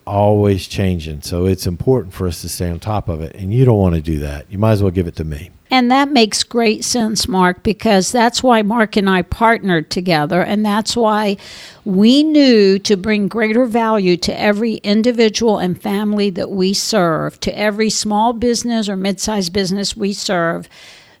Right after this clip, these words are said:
Speaker 2: to help them understand how to optimize the money they keep in their pockets.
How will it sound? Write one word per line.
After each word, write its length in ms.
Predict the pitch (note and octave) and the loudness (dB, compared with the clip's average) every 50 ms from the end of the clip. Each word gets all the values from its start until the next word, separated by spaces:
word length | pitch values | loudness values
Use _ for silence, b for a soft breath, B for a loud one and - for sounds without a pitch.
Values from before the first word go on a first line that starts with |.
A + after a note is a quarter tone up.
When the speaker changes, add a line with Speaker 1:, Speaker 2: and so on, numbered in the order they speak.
| B _ | B _
Speaker 2:
to 320 | - - A3+ A3+ G#3 G#3 - | -6 0 2 4 4 4 2
help 400 | - - - G#3 B3+ C4 B3+ - | -2 -6 -2 2 2 2 2 2
them 220 | C#4 C4+ C4 C4 | 2 2 2 2
understand 840 | - A3 A3 G#3 A#3 G3+ - - A#3+ A#3 A#3 A3 G#3+ G#3+ F#3+ E3+ E3+ | 0 -2 -2 -2 -4 -4 -4 -4 -4 -4 -4 -4 -2 -2 -4 -4 -4
how 240 | E3 - A3+ A3 A3 | -4 -4 -4 -4 -4
to 260 | A3 A3 - A3 B3 - - | -4 -4 -4 -4 -4 -6 -4
optimize 840 | - G#3+ A3 A3 - - A#3 A3 G#3 G3 G3 G3 G3 F#3 - - | -2 -2 -2 -2 -4 -6 -2 -2 0 0 0 0 -2 -2 -4 -4
the 40 | A3 | -6
money 320 | G#3 G3 G3 G3 G3 F#3+ F3+ | -4 -4 -2 -2 -2 -4 -4
they 160 | F3+ G3 F#3 | -4 -4 -6
keep 320 | E3+ - - G3 F3+ - | -6 -6 -6 -6 -4 -4
in 120 | G3+ G3+ F#3+ | -6 -6 -4
their 180 | F#3 F3 E3 | -6 -6 -8
pockets. 800 | - - - F#3+ F#3 F3+ - - - - - - - - - | -10 -8 -8 -6 -6 -6 -8 -10 -12 -14 -12 -8 -8 -8 -8